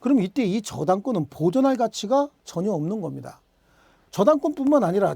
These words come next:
지상권이라든지 전세권을 가지고 있다라고 하더라도 이건 보존 가치가 없는 권리이기 때문에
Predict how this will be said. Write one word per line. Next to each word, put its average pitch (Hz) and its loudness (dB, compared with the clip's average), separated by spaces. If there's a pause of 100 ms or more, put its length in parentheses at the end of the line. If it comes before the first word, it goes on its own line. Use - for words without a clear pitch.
지상권이라든지 233 -2
전세권을 247 -2
가지고 208 0
있다라고 156 -4
하더라도 160 -4
이건 180 -4
보존 160 -6
가치가 170 -6
없는 185 -6
권리이기 151 -6
때문에 143 -4